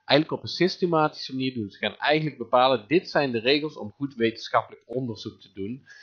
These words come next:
En dus ook om, eh, zo nieuwe kennis op te doen. Nou, en dat heeft enorme gevolgen. De belangrijkste daarvan, eh, de ontdekking van de natuurwetten.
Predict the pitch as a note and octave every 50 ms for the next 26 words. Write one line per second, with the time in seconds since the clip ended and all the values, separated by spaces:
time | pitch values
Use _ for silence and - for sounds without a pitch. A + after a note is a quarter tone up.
0 | - - - - - B2+ C3+ C#3+ C#3+ C#3 - - - A#2+ A#2+ B2+ B2+ - - _
1 | _ - _ _ _ _ - A#2+ A#2+ B2 A#2+ A#2+ - B2 B2 A#2+ A#2 A2+ - C3
2 | B2 B2+ C3 C#3 C#3 C#3 C3+ - E3 D3+ C#3+ B2 G#2 - G2+ F#2 - - F#2 F2+
3 | F#2+ F2+ _ _ _ _ _ _ _ - A2 G#2+ G#2+ A2+ D3 - C3+ A#2+ A#2 -
4 | A2 A#2+ A#2+ B2+ C#3+ D#3 D#3+ D#3 C#3+ B2 C3 B2+ - C3 A2 G#2 - - F#2+ G2
5 | F2+ G2+ G#2 A2+ C#3+ F3+ G3 G3 F#3+ F3+ F#3 - - - D3+ C#3+ C#3+ - C#3 C3+
6 | C#3+ D3+ D#3+ - _ _ _ _ _ - - C3+ C#3 C3+ C3+ C3 C3+ D#3+ E3+ E3
7 | E3 E3 D#3+ D#3 C#3+ - - C#3+ C3 B2+ B2 A#2 A#2+ A#2 - - D#3+ D#3 D3 C3+
8 | G#2+ G2 F#2 F2 - - F#2